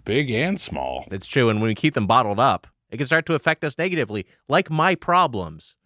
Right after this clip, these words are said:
Speaker 2: Well, therapy is a safe space to get things off your chest and to figure out how to work through whatever's weighing you down.
Speaker 1: Wags, what's on your chest?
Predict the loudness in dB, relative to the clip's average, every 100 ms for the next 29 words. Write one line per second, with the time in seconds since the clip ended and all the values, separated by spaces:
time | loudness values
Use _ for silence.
0 | _ -4 -2 0 2 2 2 0 -6 -6
1 | -6 -4 -4 -4 -4 -4 -6 -6 -6 -4
2 | -6 -2 -4 -4 -8 -2 -2 -2 -8 -20
3 | _ _ -6 -2 0 4 4 2 0 -2
4 | -4 -4 -2 0 0 -2 -4 -4 -2 -4
5 | -4 -2 -2 -6 -12 _ _ 2 4 4
6 | 4 4 4 2 2 2 0 0 -4 -8
7 | -12